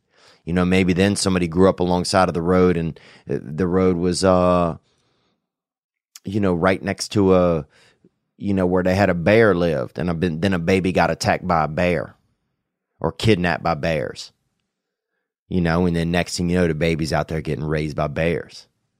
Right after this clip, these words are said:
And then next thing you know, they got that Jungle Book movie. But if they pick the road the other way, then nothing.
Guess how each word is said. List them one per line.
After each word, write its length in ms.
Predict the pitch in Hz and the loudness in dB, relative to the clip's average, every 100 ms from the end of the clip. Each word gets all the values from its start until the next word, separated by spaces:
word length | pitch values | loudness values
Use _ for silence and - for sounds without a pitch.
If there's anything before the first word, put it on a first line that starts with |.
| _ _ _ _ - | _ _ _ _ -10
And 160 | 80 82 | -6 -2
then 160 | 82 | -2
next 260 | 82 80 - | -2 -4 -4
thing 140 | 85 | -4
you 60 | 82 | -2
know, 160 | 82 82 | -2 -2
they 140 | 78 | -2
got 160 | 78 - | -6 -6
that 160 | 76 | -8
Jungle 360 | 80 90 90 76 | -4 -4 -2 -6
Book 240 | 69 73 | -8 -10
movie. 460 | - 76 67 - - _ _ _ _ _ _ _ _ _ _ _ _ _ _ _ _ 78 | -8 -10 -10 -14 -20 _ _ _ _ _ _ _ _ _ _ _ _ _ _ _ _ -2
But 160 | 90 | 0
if 100 | 85 | 2
they 140 | 92 92 | 2 2
pick 240 | 107 98 | 2 2
the 80 | 98 | 2
road 280 | 92 98 85 | 4 4 6
the 120 | 98 | 6
other 180 | 135 139 | 6 6
way, 260 | 113 120 | 6 4
then 200 | 123 127 | 2 0
nothing. 340 | 143 147 - | 0 0 -6